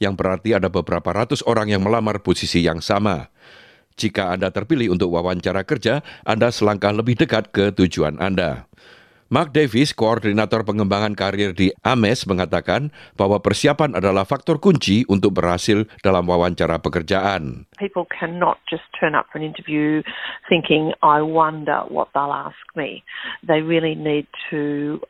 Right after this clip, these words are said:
Speaker 2: understand the job ad, understand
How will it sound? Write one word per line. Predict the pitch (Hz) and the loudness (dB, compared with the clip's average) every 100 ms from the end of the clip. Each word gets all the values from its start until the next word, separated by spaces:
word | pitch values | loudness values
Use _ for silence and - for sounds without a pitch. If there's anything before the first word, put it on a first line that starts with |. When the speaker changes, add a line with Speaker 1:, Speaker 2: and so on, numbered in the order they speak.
| - | -2
Speaker 2:
understand | 160 175 165 - - 165 160 156 156 - _ - | -2 -2 -6 -4 0 2 2 0 -8 -12 _ -10
the | 151 | -4
job | - 156 160 | 0 2 4
ad, | 180 226 - - - - - - - | 4 2 -2 -18 -16 -12 -12 -8 -4
understand | 170 170 165 - 160 156 151 151 | -2 -2 -6 -4 -2 0 -2 -4